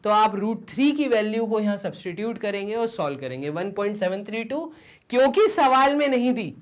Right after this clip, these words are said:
अगर मैं सवाल पे आता हूँ तो यहाँ पे रूट थ्री की वैल्यू कहीं नहीं दी, तो आपको रूट थ्री की वैल्यू नहीं सब्स्टिट्यूट करनी, आंसर को वैसे ही छोड़ दो। क्लियर है ये चीज? तो हमने पूरा पहले गिवन लिखा, गिवन के बाद हमने क्या किया था,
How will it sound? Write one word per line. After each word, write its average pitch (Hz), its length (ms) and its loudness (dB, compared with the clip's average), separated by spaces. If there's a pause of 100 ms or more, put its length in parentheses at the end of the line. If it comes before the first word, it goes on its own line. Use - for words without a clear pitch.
अगर 185 180 -2
मैं 233 100 -2
सवाल 196 320 -2
पे 208 120 -6
आता 190 260 -4
हूँ 269 180 -4 (320)
तो 202 60 4
यहाँ 208 240 4
पे 294 180 2
रूट 262 280 -2
थ्री 269 180 0
की 269 120 -2
वैल्यू 240 300 0
कहीं 233 260 -4
नहीं 247 140 -2
दी, 226 160 -6 (360)
तो 190 60 -2
आपको 185 300 2
रूट 214 280 -2
थ्री 220 120 -6
की 208 120 -8
वैल्यू 196 300 -2
नहीं 180 220 -2
सब्स्टिट्यूट 208 520 -8
करनी, 214 300 -4
आंसर 185 360 -4
को 220 120 -2
वैसे 165 260 -4
ही 151 60 -8
छोड़ 123 260 -14
दो। 120 100 -18 (540)
क्लियर 262 300 2
है 262 80 4
ये 240 140 -2
चीज? 254 240 -10 (340)
तो 233 100 4 (220)
हमने 226 300 2
पूरा 254 340 2
पहले 240 300 2
गिवन 190 340 -2
लिखा, 240 300 -4 (360)
गिवन 240 360 4
के 302 120 0
बाद 285 200 4
हमने 262 260 0
क्या 262 200 4
किया 254 280 2
था, 294 240 -2